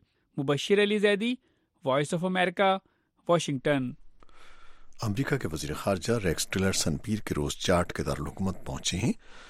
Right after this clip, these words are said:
Speaker 2: جہاں وہ چاڈ کے صدر سے ملاقات کر رہے ہیں۔ اور معاون وزیر خارجہ اسٹیو گولڈسٹین نے بتایا ہے کہ وزیر خارجہ چاڈ اور نائجیریا کے عہدیداروں کے ساتھ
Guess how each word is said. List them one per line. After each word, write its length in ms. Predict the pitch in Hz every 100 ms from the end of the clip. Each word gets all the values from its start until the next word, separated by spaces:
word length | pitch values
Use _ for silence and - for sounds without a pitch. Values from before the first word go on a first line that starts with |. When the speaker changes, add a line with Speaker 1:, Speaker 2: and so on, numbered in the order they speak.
| - -
Speaker 2:
جہاں 220 | 110 110
وہ 80 | 110
چاڈ 320 | - 101 -
کے 100 | 98
صدر 300 | - 107 95
سے 240 | - -
ملاقات 500 | 71 76 - - -
کر 140 | - -
رہے 220 | - - -
ہیں۔ 180 | - - - - - - -
اور 140 | 104
معاون 420 | 98 117 135 160
وزیر 200 | 117 110
خارجہ 340 | 104 117 127 143
اسٹیو 360 | 131 - 101 87
گولڈسٹین 500 | 95 90 - - 131
نے 100 | 78
بتایا 400 | 69 - 76 73
ہے 120 | 101
کہ 140 | 123 85
وزیر 260 | 82 85
خارجہ 380 | 87 - 101 85 78
چاڈ 360 | - 90 98 110
اور 100 | 76
نائجیریا 480 | 76 76 80 90
کے 160 | 101 -
عہدیداروں 400 | 69 71 82 95
کے 160 | 95 92
ساتھ 240 | - 57